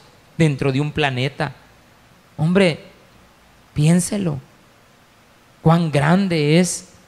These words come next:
el universo y dónde Dios ha puesto su mirada en usted. En algo que en todo el universo, pues,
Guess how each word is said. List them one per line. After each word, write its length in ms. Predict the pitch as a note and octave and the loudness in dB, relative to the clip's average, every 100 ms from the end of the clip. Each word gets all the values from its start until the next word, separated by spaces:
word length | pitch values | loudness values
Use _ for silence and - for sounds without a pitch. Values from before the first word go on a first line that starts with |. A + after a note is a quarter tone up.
| - | 0
el 140 | C#3 | 0
universo 640 | C#3 C3 C3+ F3 E3+ E3+ D3 - _ _ _ _ _ _ _ _ - | 2 2 2 0 -2 -8 -12 -18 _ _ _ _ _ _ _ _ 2
y 140 | D#3 | 4
dónde 380 | C#3 E3 F3 D#3+ | 6 4 2 0
Dios 260 | C#3 E3+ | 2 2
ha 120 | E3 - | 2 2
puesto 300 | E3 E3 F3+ | 0 0 -2
su 140 | E3+ | -2
mirada 520 | C#3+ B2+ C#3 F3 C#3 - - _ | -2 -2 -2 -4 -6 -14 -20 _
en 140 | C3+ | -6
usted. 340 | B2 - B2 D3 - _ _ _ _ _ _ _ _ _ _ _ _ _ | -6 -8 -10 -12 -16 _ _ _ _ _ _ _ _ _ _ _ _ _
En 200 | E3 D#3 | 0 2
algo 300 | E3 F#3+ G3 | 0 0 -2
que 60 | F#3+ | -2
en 100 | D3+ | -2
todo 160 | F#3+ | -2
el 100 | G3 | 0
universo, 460 | F#3+ F3 F3 G3 G3+ | -2 -2 -2 -2 -6
pues, 220 | F3+ | -4